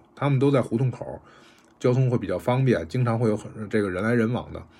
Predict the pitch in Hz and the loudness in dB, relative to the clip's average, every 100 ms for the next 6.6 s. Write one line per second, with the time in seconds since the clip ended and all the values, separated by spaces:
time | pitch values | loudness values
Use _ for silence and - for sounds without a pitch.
0 | - - - - - 151 190 147 113 147 | -20 -20 -20 -20 2 8 8 8 4 2
1 | 165 165 185 160 104 85 113 170 92 - | 2 0 0 2 2 4 4 4 2 0
2 | - - - - 113 104 151 214 196 127 | -16 -20 -8 2 4 6 6 6 4 2
3 | 110 90 104 - 160 165 151 104 92 - | 2 2 -2 2 2 4 2 2 0 -4
4 | - _ _ - 180 180 185 170 117 104 | -20 _ _ 0 2 2 0 2 4 4
5 | 113 180 - 98 73 87 98 117 120 104 | 6 4 4 -2 -2 -6 -4 2 4 4
6 | 92 80 - 104 95 92 | 0 -4 -4 -4 -2 -4